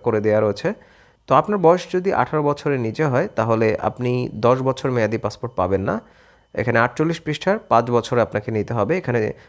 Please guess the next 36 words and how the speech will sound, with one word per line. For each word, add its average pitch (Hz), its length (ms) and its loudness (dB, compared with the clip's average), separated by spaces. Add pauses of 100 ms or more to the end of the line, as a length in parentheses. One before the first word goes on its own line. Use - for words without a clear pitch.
(100)
সিক্সটি - 380 -2
ফোর 170 380 4
পেজেস, 120 540 -2 (120)
এটা 120 260 0
এখানে 107 340 0
ডিসেবল 110 420 0
রয়েছে 98 260 0
আপাতত, 123 520 -2 (360)
এখানে, 98 280 -2
উম, 95 100 -2 (540)
দেখাচ্ছে - 400 -2
না। 185 140 -2 (640)
তো 117 200 4
আপনি 165 280 2
যদি 202 200 -2
চৌষট্টি 170 520 -4
পৃষ্ঠার 156 640 -2
দশ 123 200 4
বছর 120 340 0
নিতে 113 300 -2
চান - 180 -4
সেই 110 220 -2
অনুযায়ী 110 400 2
আপনার 101 640 -4
টাকার 104 400 0
যে 107 80 0
অ্যামাউন্টটা 98 420 0
সেটা - 240 -6
শো 139 180 -2
করতো। 160 460 -4 (340)
তো 110 100 2
আমি 117 260 4
যেহেতু 123 220 -2
দেখাতে 123 340 -2
পারছি 120 280 0
না, 190 120 -2